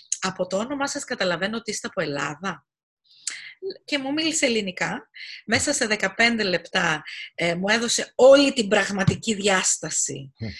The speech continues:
Speaker 1: ε, της κατάστασης σε όλη την Ουκρανία. Ε, ήταν από τις πιο σημαντικές μου συναντήσεις και χρησιμοποίησαμε τα ελληνικά ακριβώς για αυτή την αμεσότητα. Οπότε έχεις και καταπληκτικά πράγματα να δεις,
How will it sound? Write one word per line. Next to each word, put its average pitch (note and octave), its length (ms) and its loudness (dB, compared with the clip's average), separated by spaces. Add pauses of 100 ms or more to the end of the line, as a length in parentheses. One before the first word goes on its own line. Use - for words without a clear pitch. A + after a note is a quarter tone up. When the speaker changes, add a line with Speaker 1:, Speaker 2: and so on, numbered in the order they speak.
(140)
Speaker 1:
ε, D3+ 140 -4
της F#3 240 -4
κατάστασης F#3 1000 0
σε - 240 4
όλη G#3+ 320 6
την D#3+ 160 -6
Ουκρανία. C#3+ 800 -6 (400)
Ε, F#3+ 200 2
ήταν C#4+ 260 2
από A#3 180 0
τις - 200 0
πιο D4 220 0
σημαντικές B3 680 0
μου B3+ 100 -10
συναντήσεις F#3+ 640 -4
και D4 120 -4
χρησιμοποίησαμε A#3 680 -6
τα F#3+ 100 0
ελληνικά F3 480 0
ακριβώς G3 420 -4
για F#3+ 100 -4
αυτή F3 200 -10
την F3 180 -8
αμεσότητα. E3 520 -4
Οπότε - 280 -2 (100)
έχεις B3 420 -2 (360)
και - 160 -8
καταπληκτικά A#3 760 -2
πράγματα F3 600 0
να D#3 180 -14
δεις, D#3+ 380 -4